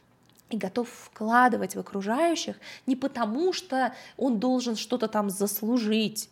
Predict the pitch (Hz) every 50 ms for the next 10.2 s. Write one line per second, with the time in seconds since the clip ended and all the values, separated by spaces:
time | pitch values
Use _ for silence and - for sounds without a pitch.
0 | _ - 196 196 196 196 190 196 190 - 202 202 208 208 - - 208 196 190 196
1 | 196 196 185 196 196 190 - 185 - - - - 220 208 196 - 175 - - -
2 | - - - - - - - - 208 - 214 220 262 269 - - 214 202 214 226
3 | 226 220 220 269 320 339 285 247 - - 208 214 196 - - - - 208 220 220
4 | 190 175 165 - 180 - - 190 185 - 190 - - - - 202 - - 208 208
5 | 196 220 240 285 392 392 - - - _ _ _ _ _ _ _ _ _ _ -
6 | 214 214 196 202 202 196 196 190 190 196 - - - 190 - 185 185 - - -
7 | - - 196 196 202 - - - - - - - - 196 220 226 220 226 214 185
8 | 202 214 - - 208 202 - - - - 190 190 196 - - 202 - - - -
9 | 214 214 - 208 208 - - - 320 320 330 320 330 330 349 359 359 359 349 302
10 | - - 320 285